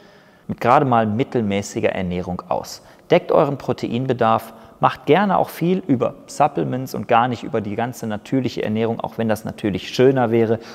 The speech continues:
und besser ist, aber ihr werdet achtzig Prozent rausholen.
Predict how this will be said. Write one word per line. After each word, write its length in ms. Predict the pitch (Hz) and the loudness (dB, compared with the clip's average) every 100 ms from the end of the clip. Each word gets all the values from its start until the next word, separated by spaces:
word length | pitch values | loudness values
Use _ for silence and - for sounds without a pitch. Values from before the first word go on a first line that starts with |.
| - | -10
und 240 | 101 95 | -8 0
besser 300 | 123 131 131 | 0 2 2
ist, 240 | 110 - - - - - - | 0 -2 -12 -20 -20 -20 0
aber 440 | 120 123 123 - | 2 2 -2 -2
ihr 160 | 113 107 | -2 0
werdet 340 | 107 110 110 - | 0 0 -4 -2
achtzig 520 | - - - - - | -2 -2 -8 -16 -16
Prozent 480 | - - - 92 - | -12 -12 -8 -8 -4
rausholen. 480 | 67 78 - - - | -6 -6 -10 -14 -14